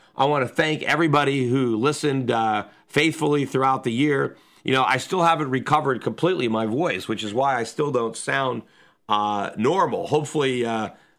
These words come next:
I'll regain my normal speaking voice, uh, early in, in, uh, in twenty seventeen. But I wanna wish everybody a very happy, uh, new year.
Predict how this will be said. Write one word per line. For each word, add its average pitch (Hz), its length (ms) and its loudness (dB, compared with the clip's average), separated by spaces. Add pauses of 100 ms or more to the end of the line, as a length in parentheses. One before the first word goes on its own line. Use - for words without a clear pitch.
I'll 120 180 2
regain 123 640 0
my 117 220 2
normal 123 460 0
speaking 135 480 -6
voice, 104 460 -4
uh, 107 120 -2
early 120 640 0
in, 101 140 -8
in, 107 240 -2
uh, 101 220 -4
in 113 140 -4
twenty 113 260 -4
seventeen. 110 560 -2 (280)
But 143 120 2
I 151 60 4
wanna 165 280 2
wish 143 280 -2
everybody 143 720 2
a 113 220 0
very 143 320 2
happy, 123 560 0 (240)
uh, 107 120 4
new 127 160 0
year. 123 480 0